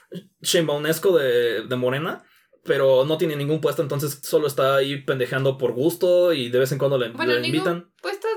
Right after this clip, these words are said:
Speaker 2: dentro de Morena, pero sí está como en esta cosa del Consejo Ciudadano, que es lavarle la imagen a la policía.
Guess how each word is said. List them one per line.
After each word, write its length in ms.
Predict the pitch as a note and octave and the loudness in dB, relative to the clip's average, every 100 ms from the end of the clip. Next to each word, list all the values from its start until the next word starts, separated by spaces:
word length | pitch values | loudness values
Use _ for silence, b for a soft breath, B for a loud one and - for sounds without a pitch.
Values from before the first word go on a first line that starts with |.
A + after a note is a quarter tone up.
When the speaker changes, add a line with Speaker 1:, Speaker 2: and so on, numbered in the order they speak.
| E4 | -4
Speaker 2:
dentro 420 | B3+ B3+ C#4 C4+ | -6 -6 -2 0
de 80 | A#3 | 0
Morena, 480 | E3+ E3 E3+ B2 - | -4 -10 -10 -14 -14
pero 180 | F3 F#3+ | -14 -14
sí 100 | G3+ | -14
está 260 | G3+ A3+ | -10 -10
como 240 | A3+ G3 E3+ | -10 -16 -18
en 340 | E3+ D#3+ E3 | -18 -20 -20
esta 260 | F3 G#3 G3+ | -14 -14 -10
cosa 220 | G3 G#3+ | -6 -4
del 120 | G3 | -4
Consejo 440 | F3+ G3 G3+ G#3 | -10 -14 -14 -12
Ciudadano, 680 | G#3+ G#3+ D#3+ D#3 E3+ F3 E3+ | -8 -6 -6 -6 -10 -12 -14
que 200 | - D#3+ | -12 -12
es 260 | D#3+ E3 - b b b _ - | -12 -18 -20 b b b _ -14
lavarle 400 | G3+ G3 G3 G#3 | -4 0 0 0
la 80 | G#3 | -2
imagen 320 | F#3 E3 G3 | -4 -8 -8
a 60 | E3 | -6
la 120 | D#3+ | -4
policía. 500 | G3+ B3 A3 D#3+ - | -4 -6 -6 -8 -8